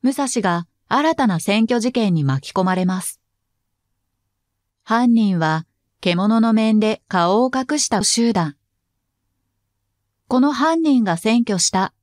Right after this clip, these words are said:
今回の舞台は空港でした。またもや事件に巻き込まれた櫻井翔さん扮する武蔵三郎から、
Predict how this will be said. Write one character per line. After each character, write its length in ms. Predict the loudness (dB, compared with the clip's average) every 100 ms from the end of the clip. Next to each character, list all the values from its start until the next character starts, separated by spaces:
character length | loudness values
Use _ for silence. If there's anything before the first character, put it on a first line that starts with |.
| -4
今 260 | 0 2 0
回 240 | -2 0
の 100 | 0
舞 120 | -2
台 260 | 0 -2 0
は 300 | 0 -2 -4 _ _
空 260 | -4 0 0
港 260 | 0 0 0
で 120 | 0
し 100 | 0
た。 200 | -4 -6 _ _ _ _ _ _ _ _ _ _ _ _ _ _ _ _ _ _ -4
ま 160 | -2 0
た 120 | 0
も 140 | 2
や 180 | 0 0
事 140 | -2
件 200 | 0 2
に 140 | 2 0
巻 240 | -2 -4
き 20 |
込 80 | -2
ま 140 | 0 0
れ 120 | 0
た 300 | -2 -2 -6 _ _ _
櫻 440 | -4 -4 0 0 0
井 80 | 0
翔 240 | -2 0
さ 220 | -2 -2
ん 40 | -2
扮 240 | -2 -2
す 160 | -2 -2
る 200 | -2 _ _
武 160 | -2 -2
蔵 180 | -2 -6
三 280 | -4 -4 -2
郎 260 | 0 -2
か 140 | -2 -2
ら、 260 | -2 -4